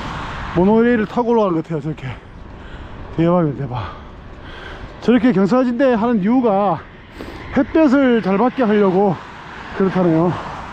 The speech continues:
예. 비가 또 내리기 시작하네요. 아, 짜증납니다. 아직 목적지까지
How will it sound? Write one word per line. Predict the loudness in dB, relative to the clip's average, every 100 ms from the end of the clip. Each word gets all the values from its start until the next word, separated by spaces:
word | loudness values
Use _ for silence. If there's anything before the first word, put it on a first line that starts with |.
| -16 -16 -16 -14 -14 -16 -14 -14 -6 -2
예. | 0 -2 -6 -10 -10 -8 -6 -6 -6 -4 -4 -4 -6 -4 -4
비가 | 2 4 4
또 | 2 2
내리기 | 2 2 0 -2
시작하네요. | -2 -2 -2 -2 -2 -4 -8 -12 -12 -10 -10 -8 -6 -6 -4 -4 -4 -4 -4
아, | 0 2 2 2 2 0 -2
짜증납니다. | -2 -2 0 0 0 0 -2 -6 -12 -12 -12 -10 -10 -8 -8 -8 -8 -8 -8 -8 -8 -8 -8 -8 -8 -8 -8 -8 -8 -8 -2
아직 | 0 2 0
목적지까지 | 0 0 -2 0 0 0